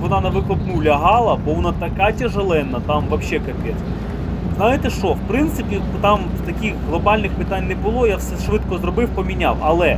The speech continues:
щоб поставити обратно коробку, це була просто, я не знаю, жестяк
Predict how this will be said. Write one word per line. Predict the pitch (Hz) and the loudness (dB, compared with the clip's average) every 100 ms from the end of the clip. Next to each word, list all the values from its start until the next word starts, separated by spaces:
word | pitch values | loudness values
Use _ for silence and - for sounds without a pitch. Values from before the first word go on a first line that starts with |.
| - | 0
щоб | - | -2
поставити | - 175 - 190 170 - 156 | -2 -2 0 0 0 -2 -2
обратно | 170 170 156 - | 0 -2 -2 0
коробку, | 160 185 233 - - - - - - - | 2 2 2 0 -4 -4 -4 -4 -4 -4
це | - | -4
була | 339 349 349 - - 359 | -2 0 0 0 -4 0
просто, | 381 165 - 143 | 0 0 0 0
я | 156 | 0
не | 160 | 0
знаю, | - 170 147 131 | -4 -2 -2 -2
жестяк | 170 160 190 | -4 0 0